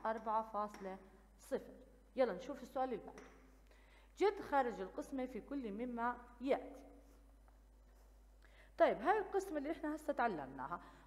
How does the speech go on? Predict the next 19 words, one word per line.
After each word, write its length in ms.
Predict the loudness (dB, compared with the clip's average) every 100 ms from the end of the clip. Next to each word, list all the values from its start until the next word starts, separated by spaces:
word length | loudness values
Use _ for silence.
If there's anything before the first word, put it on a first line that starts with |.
| 4 8
أربعة 300 | 8 6 4
وعشرين 520 | 2 -4 -6 -4 -4
بالمية 500 | -4 -6 -4 -2 -2
تقسيم 520 | -4 -10 -8 -6 -4
اثناش، 440 | -4 -4 -4 0
على 60 | 2
السريع، 400 | 2 0 -4 -4 2
هاي 240 | 4 4 0 -12 -16 -12 2
جاهزة. 460 | 2 2 -2 -4 -6 -10 -20 -8
راح 120 | -4 0
أحكي 420 | 0 -2 -10 -6
أربعة 300 | -2 2 2
وعشرين 560 | 2 -2 -6 -6 -4 -6 -8 -18 -20 -20 -20 -20 -20 -20 -20 -10
بالمية 440 | -6 -2 -2 0 -2
تقسيم 720 | -4 -8 -10 -6 -4 -4 -6
اثناش، 500 | -8 -4 0 0 0 -10 -20 -20 -20 -20 -16 -6
صفر 240 | -4 -4 -6 -2
فاصلة 340 | 0 0 0 0
بطلعهم. 720 | 0 0 -2 -2 -4 -4